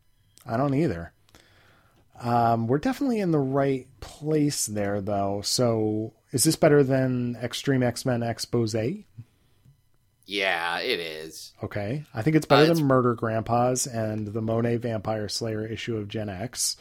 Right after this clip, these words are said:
Speaker 1: How
Speaker 2: I think it's
Speaker 1: high?
Speaker 2: on par. I think it's on par with the Bun Canny X-Men Survival of the Fittest.
Speaker 1: Mm, yes.
Speaker 2: And I probably like it better than, uh, the Daken,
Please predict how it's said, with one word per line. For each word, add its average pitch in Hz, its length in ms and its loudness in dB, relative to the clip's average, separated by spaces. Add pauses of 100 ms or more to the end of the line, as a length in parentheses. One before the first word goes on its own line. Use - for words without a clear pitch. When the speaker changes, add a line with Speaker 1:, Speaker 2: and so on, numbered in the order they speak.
(1600)
Speaker 1:
How 160 460 -6
Speaker 2:
I 185 100 6
think 285 320 -4
it's 170 160 0
Speaker 1:
high? 139 140 -2
Speaker 2:
on 202 400 6
par. 139 640 0 (140)
I 139 120 2
think 208 240 -4
it's - 140 -6 (100)
on 190 260 0
par 165 380 4
with 131 280 -2
the 110 120 -4
Bun 151 340 0
Canny 143 420 -4
X-Men 139 480 -4
Survival 117 500 -2
of 110 100 -4
the 104 60 -10
Fittest. - 600 -8
Speaker 1:
Mm, 123 380 0 (160)
yes. 113 420 0 (1200)
Speaker 2:
And 165 140 -2
I 180 60 6
probably 247 340 2
like 202 220 2
it 135 100 -6
better 143 240 4
than, 117 380 -2
uh, 110 160 0
the 95 120 -6
Daken, 101 760 -4